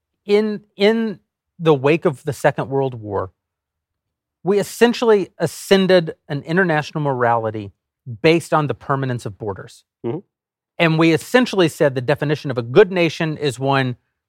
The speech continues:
Speaker 1: uh, who never tries to expand
Speaker 2: <laughs>
Speaker 1: its borders. And the definition of, of a bad nation is one who does attempt to expand its borders. And therefore, anyone who aggresses against anyone else is automatically bad.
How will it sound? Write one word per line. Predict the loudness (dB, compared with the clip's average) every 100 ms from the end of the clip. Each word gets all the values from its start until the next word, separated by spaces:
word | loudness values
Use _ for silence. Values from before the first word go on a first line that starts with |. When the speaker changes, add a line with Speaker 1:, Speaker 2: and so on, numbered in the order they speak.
| _ -4
Speaker 1:
uh, | -2 -2
who | 0
never | 4 6 4
tries | 4 2 2
to | -4
expand | -4 -6 -2 0 0 0 -4 -8 _ -14
Speaker 2:
<laughs> | -12 -6
Speaker 1:
its | -4
borders. | 0 0 0 -2 -6 -20 _
And | -6
the |
definition | -4 -4 -6 -6 -8
of, | -10 -8
of | -8
a | 0
bad | 2 4
nation | 0 -6 -6
is | -6
one | -6
who | -6
does | 4 4 4 -4
attempt | -2 -2 0
to | 0
expand | -2 -6 -4 -2 -4
its | -8
borders. | -6 -4 -4 -8 _ _ _ _ -2
And | 0 2 0 -6 _ _ _ _ _ _ _ _ _ _ _ -4
therefore, | 4 6 6 4 4
anyone | 0 -2 0
who | 0
aggresses | 2 4 2 0
against | -4 -8 -6
anyone | -4 0
else | 2 2
is | -2
automatically | 0 0 2 -2 -2 2
bad. | 6 8 6